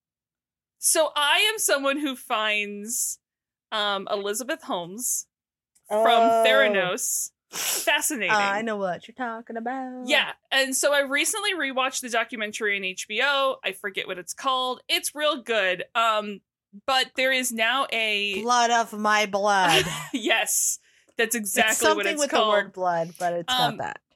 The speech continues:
Speaker 1: but there's, it's now on a, uh, there is a, a limited series on Hulu.
Speaker 2: Blood in, blood out.
Speaker 1: Yep, called The Dropout.
Speaker 2: Yeah.
Speaker 1: Drop in, drop out. No, it's just called The
Speaker 2: Sure,
Speaker 1: Dropout.
Speaker 2: The Dropout.
Speaker 1: The first, like, four episodes are up right now.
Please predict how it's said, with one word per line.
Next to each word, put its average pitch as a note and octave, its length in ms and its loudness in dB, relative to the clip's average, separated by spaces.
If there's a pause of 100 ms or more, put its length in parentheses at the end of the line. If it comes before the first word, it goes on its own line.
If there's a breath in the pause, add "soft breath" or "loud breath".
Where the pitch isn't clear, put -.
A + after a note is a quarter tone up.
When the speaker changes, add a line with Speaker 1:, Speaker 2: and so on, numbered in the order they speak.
(180)
Speaker 1:
but D4+ 140 -2
there's, D#4 220 2
it's C#4+ 180 -4
now C#4+ 200 2
on E4 160 4
a, C4+ 200 0
uh, A#3 200 2
there A#3 180 -2
is A#3+ 460 -4
a, G#3 600 -2 (680)
a F#3+ 460 -2
limited B3 480 -2
series G#3 500 -2
on G3 180 -4
Hulu. D4+ 640 -2 (760)
Speaker 2:
Blood A3+ 340 2
in, A3 200 -2
blood G3+ 260 0
out. F3+ 400 -2 (180)
Speaker 1:
Yep, B3 200 4 (180)
called B3+ 340 0
The F4 60 2
Dropout. A3+ 600 2 (160)
Speaker 2:
Yeah. F#3 220 0 (840)
Speaker 1:
Drop G#3+ 400 0 (160)
in, C4+ 280 2
drop A3 340 0
out. G3+ 220 0
No, G3 160 0
it's - 180 -6
just - 240 -6
called G#3 180 -2
The G#3 60 -12
Speaker 2:
Sure, G3 120 2
Speaker 1:
Dropout. E3 320 0
Speaker 2:
The G#3 100 -8
Dropout. E3+ 360 -4
Speaker 1:
The D#4 100 0
first, G4+ 400 0
like, F#4+ 100 -6
four B3+ 220 0
episodes A#3+ 460 -2
are G#3 80 -2
up G#3+ 140 -2
right G3 160 -2
now. G3 440 -4